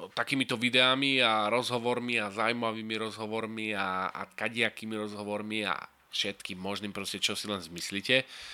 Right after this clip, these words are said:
tak potom áno, pokiaľ to, lebo ja to už nespomeniem odteraz, pokiaľ to na mňa niekto vytiahne, že to chce, aby som povedal túto storku, lebo už máme desať tisíc followerov, ale Kubo, to nemôže byť, dávam,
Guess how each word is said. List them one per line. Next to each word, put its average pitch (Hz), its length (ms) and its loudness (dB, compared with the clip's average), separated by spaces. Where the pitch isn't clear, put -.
tak - 260 4
potom 143 500 4
áno, 135 480 6
pokiaľ 127 680 4
to, 127 160 -2
lebo 120 180 -4
ja 139 100 10
to 147 120 0
už 131 100 0
nespomeniem 123 480 2
odteraz, 113 300 0
pokiaľ 120 320 -2
to 123 180 -2
na 120 160 4
mňa 123 160 2
niekto 120 240 -2
vytiahne, 120 720 2
že - 200 -10
to 104 260 -6
chce, 113 400 0
aby 107 220 -6
som 113 160 -6
povedal 113 260 0
túto 113 460 -4
storku, - 480 -2
lebo 110 180 -4
už 104 140 -4
máme 104 200 -2
desať 101 320 -4
tisíc 107 200 -6
followerov, 104 560 0
ale 123 200 4
Kubo, 139 240 2
to 123 100 0
nemôže 117 300 2
byť, 117 180 0
dávam, 117 400 2